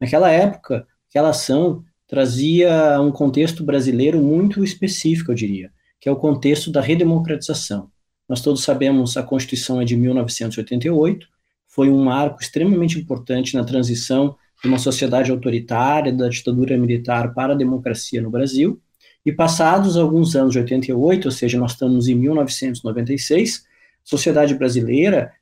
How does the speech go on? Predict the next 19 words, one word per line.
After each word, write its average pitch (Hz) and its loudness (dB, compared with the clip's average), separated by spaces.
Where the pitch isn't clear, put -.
foi 147 2
avançando, 196 2
eu 165 4
diria, 147 2
naquele 143 0
movimento 139 0
de 151 0
democratização, 156 -2
de 139 2
estabelecer 156 2
convívio, 160 2
um 151 0
convívio 151 0
mais 135 -2
harmônico, 147 2
mais 123 0
respeitoso, 143 0
mais 131 -2
civilizado, 123 -2